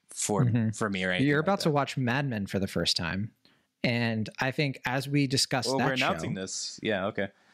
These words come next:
Speaker 2: Um, well, we don't have to announce anything, but I'm just saying that, like, and you watch the show, there, there is a,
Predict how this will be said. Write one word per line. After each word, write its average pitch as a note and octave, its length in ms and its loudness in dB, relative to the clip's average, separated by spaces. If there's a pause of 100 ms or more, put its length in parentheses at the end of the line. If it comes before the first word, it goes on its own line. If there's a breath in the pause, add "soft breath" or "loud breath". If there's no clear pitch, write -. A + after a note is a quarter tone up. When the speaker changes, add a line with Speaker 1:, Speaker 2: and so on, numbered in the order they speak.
(100)
Speaker 2:
Um, C3 560 2
well, E3+ 100 4
we G3 80 4
don't G#3+ 80 4
have D#3+ 80 4
to C3 60 2
announce G2+ 260 0
anything, A2 340 0
but G#2 240 0
I'm C#3+ 200 2
just D3+ 160 2
saying D#3 380 2
that, A#2+ 160 0
like, C3 260 0
and C#3 120 0
you D#3 120 6
watch D#3+ 240 2
the D#3 100 4
show, D3 360 4
there, C#3 400 2 (340 loud breath)
there D3 180 4
is D3+ 120 2
a, D3 80 2